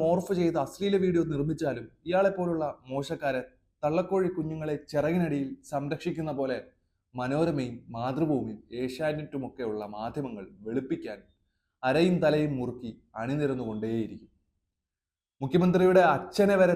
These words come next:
തെറി പറയുന്ന കെ പി സി സി പ്രസിഡന്റ് വീട്ടുകാരെ പിന്നാലെ നടന്ന് അധിക്ഷേപിക്കുന്ന പ്രതിപക്ഷ നേതാവ്, ഇതുപോലെ പുളിച്ച തെറി പറയുന്ന ഡി സി സി അധ്യക്ഷന്മാർ, ഇവരൊക്കെയാണ്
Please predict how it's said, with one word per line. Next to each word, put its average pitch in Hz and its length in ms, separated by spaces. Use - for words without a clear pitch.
തെറി 160 200
പറയുന്ന 160 320
കെ 147 180
പി 170 160
സി 175 140
സി 180 140
പ്രസിഡന്റ് 143 480
വീട്ടുകാരെ 185 600
പിന്നാലെ 180 460
നടന്ന് 170 260
അധിക്ഷേപിക്കുന്ന 170 720
പ്രതിപക്ഷ 165 440
നേതാവ്, 156 380
ഇതുപോലെ 175 340
പുളിച്ച 185 320
തെറി 170 200
പറയുന്ന 160 280
ഡി 160 180
സി 196 140
സി 190 120
അധ്യക്ഷന്മാർ, 156 540
ഇവരൊക്കെയാണ് 202 680